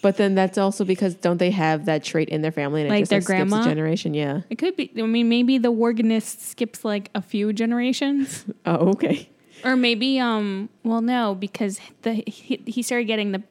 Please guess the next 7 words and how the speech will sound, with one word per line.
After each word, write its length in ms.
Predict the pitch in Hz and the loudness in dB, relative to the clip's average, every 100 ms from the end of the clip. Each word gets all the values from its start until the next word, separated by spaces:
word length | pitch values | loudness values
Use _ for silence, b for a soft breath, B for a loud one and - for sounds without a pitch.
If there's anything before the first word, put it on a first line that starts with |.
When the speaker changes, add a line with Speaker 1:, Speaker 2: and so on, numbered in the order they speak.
| _ _ - | _ _ -4
Speaker 2:
the 140 | 190 | -2
dreams 460 | 180 226 240 214 226 | -2 -2 0 -2 -4
before 360 | 208 - 226 | -12 -4 -2
the 80 | 190 | 0
dragons, 540 | 165 156 151 - 170 185 | -2 -6 -8 -10 -10 -6
right? 320 | 175 214 269 - - | -4 -4 -6 -10 -10
Speaker 1:
Mm-hmm. 380 | 170 190 156 | -8 -6 -6